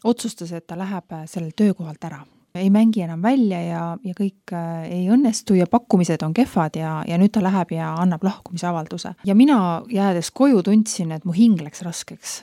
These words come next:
et, äh, see ei ole õige lahendus. Tuli selline, selline seletamatu koorem, mida sa ei oska kuidagi nagu mõistusega lahti seletada ja ma mäletan, et ma hakkasin palvetama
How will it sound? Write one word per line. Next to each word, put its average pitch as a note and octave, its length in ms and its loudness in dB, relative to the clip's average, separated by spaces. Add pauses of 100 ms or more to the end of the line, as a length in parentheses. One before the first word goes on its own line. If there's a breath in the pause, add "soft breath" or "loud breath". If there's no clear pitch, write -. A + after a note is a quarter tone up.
et, - 420 -12
äh, E3 280 -10
see F3+ 220 -4
ei F3+ 60 0
ole G3 280 2
õige F#3 300 0
lahendus. E3 480 -10 (420)
Tuli A#3 280 4
selline, D#3 360 -6 (460)
selline C4 380 0
seletamatu F#3 640 -4
koorem, F#3 460 0
mida E3 300 -8
sa - 80 -8
ei A3 80 -4
oska - 280 -8
kuidagi F#3+ 340 -6
nagu D#3 220 -12
mõistusega F#3 500 -2
lahti F#3+ 260 -10
seletada E3+ 460 -12
ja D#3 60 -16
ma D#3 120 -14
mäletan, A#3+ 480 -6
et D#3+ 140 -14
ma D#3 100 -12
hakkasin E3+ 500 -10
palvetama F#3 600 -4